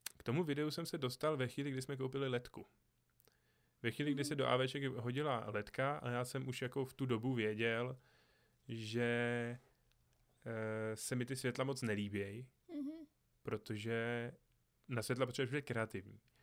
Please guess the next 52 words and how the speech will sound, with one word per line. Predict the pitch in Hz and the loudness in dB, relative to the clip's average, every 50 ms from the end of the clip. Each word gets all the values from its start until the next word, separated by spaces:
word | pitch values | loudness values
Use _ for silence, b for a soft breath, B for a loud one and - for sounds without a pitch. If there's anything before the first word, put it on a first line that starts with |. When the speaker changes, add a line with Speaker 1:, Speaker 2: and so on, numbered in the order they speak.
| b b b b | b b b b
Speaker 2:
No, | 269 247 | -4 0
Speaker 1:
A | |
to | 226 - | 4 4
je | - - | 4 4
to, | - - | 4 2
Speaker 2:
to | - | 4
Speaker 1:
co | 135 139 | 4 2
Speaker 2:
ano. | 139 139 | 2 2
Speaker 1:
mě | 131 123 131 131 131 | 2 4 6 6 6
na | 127 117 | 4 4
sobě | - - 135 120 127 123 | 2 0 -2 0 0 0
hrozně | 110 113 113 117 113 107 117 131 131 | 0 0 -2 -2 -2 -2 -2 -2 0
vadí. | 117 113 110 110 113 113 | 0 0 0 -2 -2 -4
Já | 113 104 | -4 -4
prostě | 101 - - - - 120 | -4 -6 -6 -4 -2 -2
neumím | 117 120 120 123 120 120 117 113 | -2 0 0 0 0 0 0 0
být | 117 117 - | -2 -4 -4
kreativní, | - 113 110 104 - 101 104 104 | -4 -4 -4 -2 -4 -4 -2 0
nejsem | 104 110 113 - - - 120 | 2 2 2 2 2 2 0
Speaker 2:
Mhm. | 123 | 0
Speaker 1:
kreativní. | 117 113 107 104 - 107 104 107 113 - b b b b b b b b b b | 0 0 -2 -2 -4 -8 -10 -10 -12 -18 b b b b b b b b b b
A | 117 | 0
u | - 127 | 0 2
světla | 135 147 135 147 139 | 2 2 4 4 4
to | 139 151 | 4 4
musí | 139 131 127 123 - - 143 135 | 4 6 4 4 2 0 -4 -2
být. | 120 117 113 113 120 120 | 0 0 2 0 0 -2
A | 120 113 | 0 0
já | 117 117 | 0 0
jsem | - 147 147 127 | 0 -2 -4 -4
dlouho, | 110 117 131 156 180 190 170 127 120 107 104 104 - | 0 4 4 6 6 6 6 4 4 2 2 0 0
dlouho | 127 135 151 165 165 139 131 | 0 0 0 2 2 0 0
jsem | 120 - 120 120 | -2 -2 -4 -2
tomu | 120 123 127 123 | 0 0 2 2
věřil | 117 107 107 - 113 110 110 | 4 2 2 2 0 0 -2
a | 110 | -4
dlouho | 110 110 117 120 127 135 | -4 -2 0 0 0 0
jsem | 131 - 127 | -2 -4 -6
říkal, | 117 117 - 123 120 120 123 b b b b b b | -6 -4 -2 -2 -2 -2 -2 b b b b b b
když | b 113 - | b -4 0
se | - | 0
mě | 127 127 | 2 2
někdo | 123 120 120 | 4 4 4
zeptal, | 117 127 123 - 127 117 - b b b b b b b | 4 2 4 4 2 2 2 b b b b b b b
„Proč | b 120 117 - | b 0 0 0
jsi | - 120 | 0 -2
si | 123 | 0
vybral | 127 117 117 113 | 2 2 2 2
světla?“, | - - 156 - - 104 | 2 0 -2 -2 -4 -4
tak | - 104 - | -4 -6 -6
jsem | - 123 120 | -4 -4 -4
říkal, | 120 117 - 127 117 107 | -2 -2 0 0 0 0